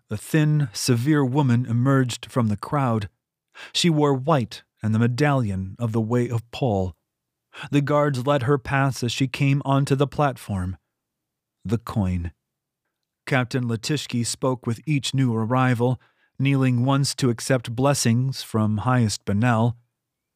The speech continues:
Finely dressed men, radiants, Tim thought, came up to join the leaders of the Ways. The crowd now chanted, "Justice!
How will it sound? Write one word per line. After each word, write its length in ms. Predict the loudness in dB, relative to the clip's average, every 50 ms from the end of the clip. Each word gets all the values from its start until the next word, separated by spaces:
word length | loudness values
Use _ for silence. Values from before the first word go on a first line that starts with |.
| -16 -16 -16 -16
Finely 440 | -16 -6 -2 0 0 2 2 2 0
dressed 420 | 0 0 0 0 0 -2 -4 -6 -4
men, 480 | -2 0 0 0 0 0 0 -2 -2 -4 -10 _ _ _ _ _ 0
radiants, 580 | 0 2 2 2 0 -2 -2 -6 -8 -10 -8
Tim 220 | -2 0 0 0 2
thought, 320 | 0 0 0 2 0 0 -4 -10 -20 -20 -20 -20 -14 _
came 260 | -2 0 0 2 2
up 140 | 0 -2 0
to 120 | -2 -2
join 400 | 0 0 0 0 2 2 0 0
the 80 | 0 -2
leaders 480 | -2 -2 0 0 0 -2 -6 -8 -10
of 100 | -12 -10
the 80 | -8 -8
Ways. 600 | -4 -2 0 2 2 2 0 0 -2 -2 -4 -8 -10 _ _ _ _ _ _ _ _ _ _ _ _ _ _ _ _
The 100 | -2 -2
crowd 540 | 0 0 0 2 2 2 2 0 0 -2 0
now 240 | 0 2 2 0 0
chanted, 640 | -2 -2 -2 0 0 0 0 -2 -4 -6 -6 -8 -12 -14 -18 -20 -20 -20 _ _ _ -16 -10
"Justice! 920 | -4 0 2 2 2 2 0 -2 -2 0 0 0 0 -4 -8 -10 -12 -14